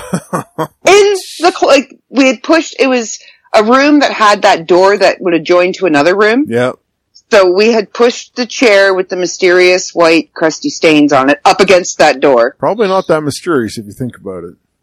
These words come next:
Speaker 1: Well, no. And, uh, yeah, I could hear 'em in there.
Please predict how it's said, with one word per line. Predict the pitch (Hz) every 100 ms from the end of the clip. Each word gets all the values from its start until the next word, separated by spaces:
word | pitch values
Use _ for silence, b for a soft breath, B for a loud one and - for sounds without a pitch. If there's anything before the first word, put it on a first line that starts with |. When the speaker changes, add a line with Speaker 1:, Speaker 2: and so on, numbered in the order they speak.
| _ _ 220
Speaker 1:
Well, | 240 226 165
no. | 147 139 160 B B B B -
And, | 175 170 170 175 170
uh, | 165 160 165 202
yeah, | 262 185 165
I | 202
could | 202 185
hear | 247 262
'em | 196
in | 226 214
there. | 143